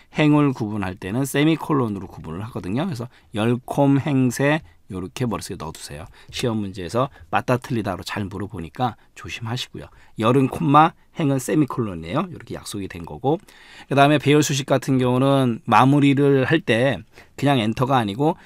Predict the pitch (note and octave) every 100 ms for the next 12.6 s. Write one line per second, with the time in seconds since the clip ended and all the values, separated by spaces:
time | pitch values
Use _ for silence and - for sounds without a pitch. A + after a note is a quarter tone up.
0 | - - D3+ C#3+ D3 C3+ - B2 A2+ C3+
1 | A#2+ E3 - - A2+ G2+ - - F#2+ B2+
2 | D#3 D3+ F3 D3+ D#3+ B2 A2 G#2+ F#2 E2
3 | D#2+ D#2 C#2+ - _ _ _ _ _ -
4 | A#2+ A#2+ G2+ - C3+ G#2 - - - C#3+
5 | B2+ C3+ G#2+ C#3+ C#3 - G#2 D#3 A#2 C#3
6 | C3+ - - F#2+ - C3 C3+ C3 C3+ C#3+
7 | D3+ - G2+ A2 F#2+ A#2 G#2 D2+ _ _
8 | _ - G2+ B2+ C3+ - G2+ D#2+ D2+ _
9 | - A#2+ A#2+ F#2+ C#3+ - - - _ _
10 | _ _ _ B2+ C3 - D3+ D3 C#3 C3+
11 | - C#3+ - B2 C3+ A#2+ B2+ C3 - A#2+
12 | A2 - F2 C3 C#3 E2+